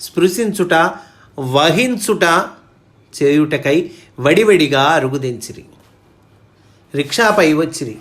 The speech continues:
ప్రిన్సిపల్ గారి దేహమును వారెంతో ఉత్సాహముతో వహించి శ్మశానమునకు కొని వెళ్ళిరి. మరునాడు మాకీ సంగతి తెలిసినది. ప్రిన్సిపల్ గారి బంధువులు,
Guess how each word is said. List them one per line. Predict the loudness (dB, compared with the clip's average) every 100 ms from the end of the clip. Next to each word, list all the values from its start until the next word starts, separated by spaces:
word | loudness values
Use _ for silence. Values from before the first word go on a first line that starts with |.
| -20 -20 -20 _ _ _ _ _ _ _ _
ప్రిన్సిపల్ | -4 -2 0 2
గారి | 4 4 2
దేహమును | 4 4 4 2 0 0 -2 -6 -18 -8
వారెంతో | -2 0 0 -2 0 2
ఉత్సాహముతో | 0 -4 -2 2 2 0 0 -2
వహించి | 0 -2 0 -2 -4 -8 -10 _ _ _ _ _ _ _ _ -16
శ్మశానమునకు | -8 -4 0 2 4 2 -2 -2 -4
కొని | -2 -4
వెళ్ళిరి. | -4 -4 -6 -10 -18 -20 _ _ _ _ _ _ _ _ _ _ _ _ _ _ -4
మరునాడు | -2 0 0 0 -2 -4 -8 -20 _ -4
మాకీ | -4 -2 -6
సంగతి | -6 -4 -4 -4
తెలిసినది. | -6 -8 -8 -14 -14 -16 _ _ _ _ _ _ _ _ _ _ _ _
ప్రిన్సిపల్ | 0 0 2 2
గారి | 4 4 2
బంధువులు, | 0 -2 0 0 2 -2 -6